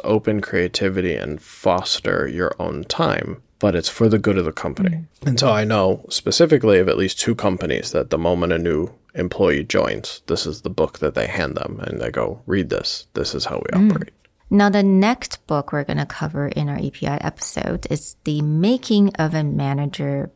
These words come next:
Speaker 2: by Julie Zhuo. <laughs> And I thought this is a really good book, especially if you are, you're about to become a manager, or you wanted to understand what it's like to be a manager, or,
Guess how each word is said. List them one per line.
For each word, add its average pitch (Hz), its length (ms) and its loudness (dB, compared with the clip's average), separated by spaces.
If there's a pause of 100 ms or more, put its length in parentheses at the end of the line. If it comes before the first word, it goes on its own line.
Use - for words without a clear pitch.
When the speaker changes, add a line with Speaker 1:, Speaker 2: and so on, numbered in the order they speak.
Speaker 2:
by 139 420 -2
Julie 180 840 0
Zhuo. 196 500 -2 (380)
<laughs> - 400 0
And 247 160 6
I 277 80 4
thought 311 180 4
this 294 160 2
is 277 160 2
a 247 100 6
really 226 380 4
good 202 240 0
book, 175 220 0
especially 196 1160 0
if 170 320 0
you 208 600 2
are, 185 500 4
you're 170 160 0
about - 540 0
to 214 100 2
become 170 360 -2
a 165 60 0
manager, 151 880 -2
or 190 120 2
you 190 100 6
wanted 202 460 6
to - 100 0
understand 170 760 -2
what 156 120 0
it's 151 240 -4
like 151 500 -2
to - 140 -16
be 160 120 -2
a 147 60 -2
manager, 151 540 -2
or, 151 200 -4